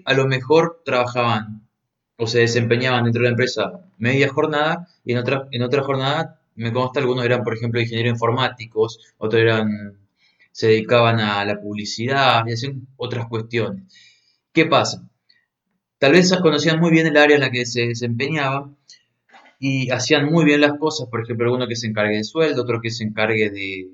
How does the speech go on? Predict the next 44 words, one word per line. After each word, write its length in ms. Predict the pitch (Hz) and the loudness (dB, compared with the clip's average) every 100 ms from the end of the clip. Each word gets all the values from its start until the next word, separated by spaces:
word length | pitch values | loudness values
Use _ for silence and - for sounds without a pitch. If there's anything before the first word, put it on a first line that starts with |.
| - _ | -20 _
diferentes 480 | 113 113 117 117 113 | -8 -2 0 0 -2
cuestiones 340 | 110 110 110 | -4 -2 0
del 120 | 110 | -2
personal 400 | 107 104 110 123 | -4 -8 -4 -2
que 80 | 113 | -2
no 80 | 104 | -6
sean 240 | 104 104 104 | -6 -6 -6
los 160 | 107 | -8
sueldos, 440 | - 160 143 139 - _ _ _ _ _ _ _ _ | 0 0 0 -2 -4 _ _ _ _ _ _ _ _
otro 240 | 120 127 120 | 0 2 2
se 120 | 113 | 2
encargaba 260 | 113 113 | 2 4
de 60 | 120 | 4
realizar 300 | 110 110 110 | 4 0 0
las 180 | 110 - | -2 0
compras, 540 | 160 160 135 135 135 | 2 2 2 0 0
otro 180 | 123 120 | -2 -2
las 200 | 120 113 | -2 -2
ventas, 680 | 131 151 135 131 127 - _ _ _ _ - | 0 -2 -2 -8 -8 -10 _ _ _ _ -14
y 100 | 120 | -2
por 180 | 131 147 | 4 6
ahí, 280 | 175 185 - - _ _ _ - | 4 0 -8 -20 _ _ _ -6
de 100 | 127 | -2
manera 880 | 127 147 156 143 120 110 107 - _ _ _ - | 0 2 4 4 4 2 -4 -10 _ _ _ -18
económica, 640 | 107 110 151 165 151 127 | -4 0 2 4 2 4
de 60 | 120 | 4
manera 240 | 120 139 | 2 -2
financiera, 500 | 135 123 120 117 156 | -2 -4 -4 -2 2
lo 60 | 143 | 2
hacían 260 | - 135 | 0 -4
muy 180 | 131 131 | -6 -6
bien, 420 | 135 147 117 110 _ _ _ | -2 -2 -2 -8 _ _ _
pero 140 | 123 | 0
a 40 | 127 | 2
la 80 | 147 | 4
hora 140 | 175 | 6
de 100 | 175 | 6
brindar 280 | 151 139 156 | 4 2 2
la 80 | 156 | 0
información 680 | 147 143 143 - 165 147 - _ _ _ _ _ | 0 -2 -2 -2 0 -2 -4 _ _ _ _ _
para 160 | - 113 | -4 -2
el 60 | |
estudio 440 | 113 117 139 131 127 | -2 -4 -2 -2 0
contable, 680 | 135 135 147 127 131 143 | -2 0 0 0 -2 -4